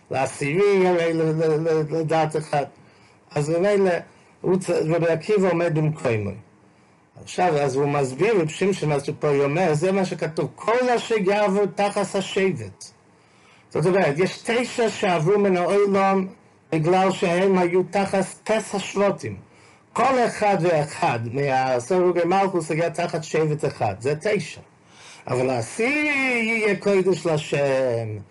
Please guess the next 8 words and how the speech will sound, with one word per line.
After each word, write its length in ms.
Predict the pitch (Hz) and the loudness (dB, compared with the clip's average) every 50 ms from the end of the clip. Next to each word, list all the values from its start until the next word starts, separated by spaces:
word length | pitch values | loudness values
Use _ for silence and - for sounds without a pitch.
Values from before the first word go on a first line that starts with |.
| - - - - | -20 -20 -16 -6
זה 260 | 117 143 190 208 202 | -2 0 2 4 4
רבי 140 | 190 175 175 | 4 4 2
עקיבא. 580 | 156 139 - - - 123 120 120 107 98 101 110 - - - - - _ - | 2 2 0 -2 -2 -2 -2 -2 -2 -2 -6 -6 -8 -12 -20 -20 -14 _ -2
רבי 200 | 127 143 165 180 | 0 0 2 2
עקיבא 440 | 175 156 - 240 - 269 226 214 214 | 0 -2 -2 -2 0 0 2 2 2
הוא 180 | 196 185 196 190 | 4 2 2 0
קודש 400 | - 196 190 175 160 156 - 165 | 0 2 2 2 0 -2 -2 -2
להשם, 320 | 147 135 - - 131 117 | -2 -2 -2 -2 -4 -4